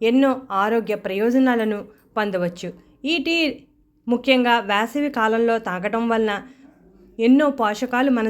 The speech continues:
శరీరానికి అందుతాయి. మనం సాధారణంగా గిన్నెలో పాలు పోసి కాఫీ లేదా టీ పౌడర్ వేసి చేసుకుంటూ ఉంటాం కాఫీ, టీ. అలాగే ఇప్పుడు పాలు పోసాక టీ పౌడర్ వేసి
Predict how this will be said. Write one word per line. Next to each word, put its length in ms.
శరీరానికి 560
అందుతాయి. 380
మనం 160
సాధారణంగా 680
గిన్నెలో 400
పాలు 300
పోసి 320
కాఫీ 500
లేదా 220
టీ 100
పౌడర్ 400
వేసి 300
చేసుకుంటూ 500
ఉంటాం 300
కాఫీ, 380
టీ. 100
అలాగే 340
ఇప్పుడు 240
పాలు 260
పోసాక 440
టీ 100
పౌడర్ 400
వేసి 320